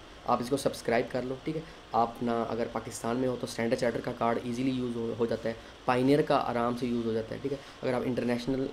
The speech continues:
अ, user हैं तो आप PayPal use कर लो। <clears throat> Suppose बस मसला ये है कि आपने ना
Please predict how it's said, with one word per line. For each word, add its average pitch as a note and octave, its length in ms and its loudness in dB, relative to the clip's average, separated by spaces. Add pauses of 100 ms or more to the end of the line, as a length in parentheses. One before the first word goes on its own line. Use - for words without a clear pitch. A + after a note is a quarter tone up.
अ, A2 400 0
user A#2+ 240 2
हैं A#2 180 -2 (280)
तो C3+ 60 6
आप B2 120 4
PayPal C3 400 4
use A#2+ 140 0
कर A2+ 120 -2
लो। A2 140 -4 (180)
<clears throat> D#3 180 6 (220)
Suppose - 440 0 (420)
बस D#3+ 100 4
मसला C#3+ 300 8
ये D#3+ 100 10
है E3 60 8
कि E3 80 2
आपने C#3+ 480 8
ना E3+ 140 6